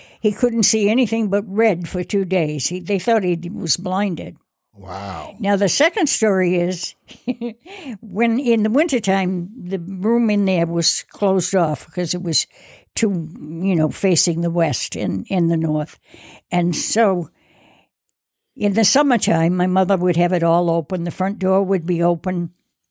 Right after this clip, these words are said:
Speaker 1: and the windows and everything. We had a storm come up and a ball of fire. Have you ever seen one of those lightning balls?
Speaker 2: No.
Speaker 1: Well, they used to come here,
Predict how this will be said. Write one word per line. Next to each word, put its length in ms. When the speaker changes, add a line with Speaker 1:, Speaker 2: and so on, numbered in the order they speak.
Speaker 1:
and 120
the 60
windows 480
and 100
everything. 480
We 140
had 140
a 80
storm 400
come 160
up 240
and 360
a 40
ball 380
of 80
fire. 320
Have 140
you 80
ever 100
seen 560
one 160
of 80
those 240
lightning 480
balls? 500
Speaker 2:
No. 500
Speaker 1:
Well, 400
they 140
used 240
to 80
come 340
here, 500